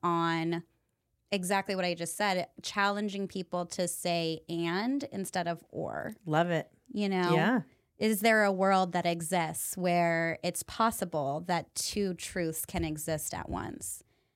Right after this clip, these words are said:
Speaker 1: And my answer is yes.
Speaker 2: Especially with religion. I mean,
Speaker 1: Yeah.
Speaker 2: they're really,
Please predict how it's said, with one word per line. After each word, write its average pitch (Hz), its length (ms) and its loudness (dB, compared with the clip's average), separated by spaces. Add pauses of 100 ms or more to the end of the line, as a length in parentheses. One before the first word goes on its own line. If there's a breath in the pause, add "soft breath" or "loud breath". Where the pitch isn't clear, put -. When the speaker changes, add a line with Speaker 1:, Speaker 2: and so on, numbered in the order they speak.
Speaker 1:
And 175 140 2
my 165 100 2
answer 160 420 -2
is 156 240 -4 (180)
yes. 165 600 -4
Speaker 2:
Especially 349 420 2
with 330 140 2
religion. 151 600 2 (100)
I 269 40 -2
mean, 311 60 6 (100)
Speaker 1:
Yeah. 196 240 6
Speaker 2:
they're 214 100 8
really, 240 520 4